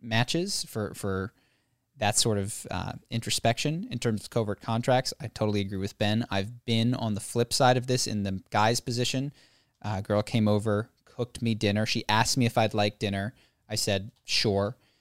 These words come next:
She came over, brought it. I was in the middle of doing something on the computer or work. She came in and was like, "Hey." She's like, "I have your food for you." I was like, "Awesome." And I didn't, like, wasn't paying attention to her. And she got very upset after five-ish, seven minutes when I,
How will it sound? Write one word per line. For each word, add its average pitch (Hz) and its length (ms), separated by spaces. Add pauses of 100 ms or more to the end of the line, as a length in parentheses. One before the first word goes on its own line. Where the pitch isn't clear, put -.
(160)
She - 260
came 110 300
over, 104 240
brought 101 320
it. 104 160
I 101 120
was 101 120
in 104 80
the 101 80
middle 98 300
of 92 120
doing 104 220
something 101 320
on 98 100
the 101 60
computer 104 460
or - 100
work. 104 380
She - 120
came 101 200
in 104 40
and 107 60
was 110 80
like, 117 100
"Hey." 170 280 (320)
She's - 180
like, 127 100
"I 147 80
have 165 160
your 156 80
food 214 200
for - 100
you." 127 60
I - 20
was 120 80
like, - 120
"Awesome." 127 320 (340)
And 120 100
I 117 80
didn't, 117 180
like, 107 280 (160)
wasn't 123 260
paying 113 160
attention 120 360
to 98 60
her. 92 200
And 107 100
she 113 120
got 98 260 (400)
very 127 320
upset 120 440
after 104 280
five-ish, 101 680
seven 101 360
minutes 139 260
when 107 100
I, 98 140